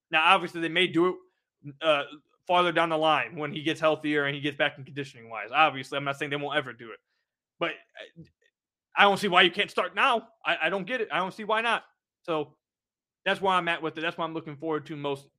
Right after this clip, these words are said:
tonight's game against the Sacramento Kings. Uh, when we come back, we'll talk about some sad news, or not. Uh, let me, why do I keep saying sad? There's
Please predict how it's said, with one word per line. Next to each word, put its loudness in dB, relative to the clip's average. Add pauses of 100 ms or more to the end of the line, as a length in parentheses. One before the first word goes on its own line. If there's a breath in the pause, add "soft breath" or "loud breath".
tonight's -6
game -10
against -10
the -20
Sacramento -6
Kings. -8 (540)
Uh, 6
when -2
we 0
come -2
back, 6 (1040)
we'll 0
talk 2
about 0
some -4
sad 0
news, -4
or -2
not. -2
Uh, -4
let -8
me, -12
why 0
do -4
I -4
keep -14
saying -10
sad? -6 (260 soft breath)
There's 0